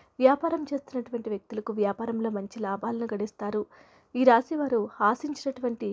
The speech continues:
మేరకు మంచి ఫలితాలను పొందబోతూ ఉన్నారు. అద్భుతమైనటువంటి యోగాలు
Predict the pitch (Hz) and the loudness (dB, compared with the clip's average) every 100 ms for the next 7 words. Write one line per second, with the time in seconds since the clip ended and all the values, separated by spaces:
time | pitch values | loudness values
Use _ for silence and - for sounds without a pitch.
0 | 208 - 190 220 - 208 220 208 247 294 | -6 -2 0 0 0 -4 -2 -2 -2 -6
1 | 285 269 247 226 214 - 190 202 214 226 | -6 -4 -4 -2 -4 -4 -8 -6 -6 -4
2 | 240 202 196 202 202 190 - - - - | -4 -4 -4 -4 -4 -6 -12 -20 -20 -12
3 | - 214 196 262 247 233 226 226 220 202 | 0 0 0 -2 0 2 0 -4 -4 0
4 | 202 208 254 240 | 0 -2 0 0